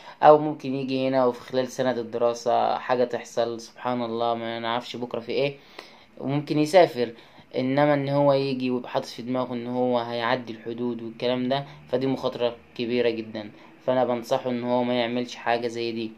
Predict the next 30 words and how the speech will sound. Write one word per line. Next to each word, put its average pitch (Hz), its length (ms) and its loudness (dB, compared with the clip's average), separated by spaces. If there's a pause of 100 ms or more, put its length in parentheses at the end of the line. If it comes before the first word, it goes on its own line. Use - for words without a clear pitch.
(1300)
آه، 123 1600 0
طبعًا 139 380 4
انا 120 760 0
كنت 123 200 -6
صورت 127 440 2
فيديو 123 300 -4
برضو 123 320 0
عن، 110 400 -2 (240)
عن 107 220 -6
الجامعة 120 640 2
وعن 107 320 -4
النظام 107 300 -6
في 113 120 -16
الجامعة، 113 360 -2
بس 110 200 -8
الفيديو 113 280 -10
بصراحة 113 280 -12
ما 113 80 -4
عجبنيش، 110 520 -6 (460)
زي 127 180 2
الفيديو 120 320 -2
اللي 120 100 -4
انا 120 100 -4
صورته 117 600 0 (140)
في 117 60 -6
المسجد 117 640 -4 (280)
هو 123 220 4
برضو 120 240 4
ما 113 120 -4
عجبنيش. 110 600 -6